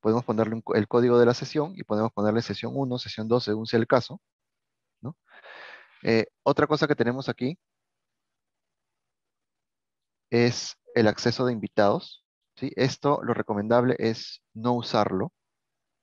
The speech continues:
¿sí? No usarlo porque, eh, esto lo que hace es que cualquier persona que tenga este enlace puede ingresar a nuestra clase, ¿sí? Puede, una persona externa que, que no es alumno de U P C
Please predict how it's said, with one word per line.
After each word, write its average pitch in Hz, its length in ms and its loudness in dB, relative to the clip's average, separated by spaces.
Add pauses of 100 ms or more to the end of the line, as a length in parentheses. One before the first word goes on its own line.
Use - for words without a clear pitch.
¿sí? - 240 -8
No 120 200 -2
usarlo 151 520 2
porque, 123 520 -2 (240)
eh, 104 280 2 (460)
esto 151 580 0 (180)
lo 113 140 -4
que 117 140 2
hace 139 240 2
es - 80 -2
que - 140 -6
cualquier 143 440 2
persona 135 520 -2
que 120 100 -6
tenga 127 300 -2
este 127 180 -6
enlace 127 540 0 (1080)
puede 123 260 4
ingresar 117 540 0 (240)
a 110 100 -4
nuestra 107 260 -8
clase, - 300 0 (1120)
¿sí? - 180 -8 (640)
Puede, 123 300 4 (300)
una 135 180 -4
persona 123 320 -4
externa 123 440 2
que, 104 260 -4
que - 140 -4
no 117 100 0
es 135 140 0
alumno 127 280 2
de 123 60 0
U 120 60 -4
P 120 100 0
C 123 240 0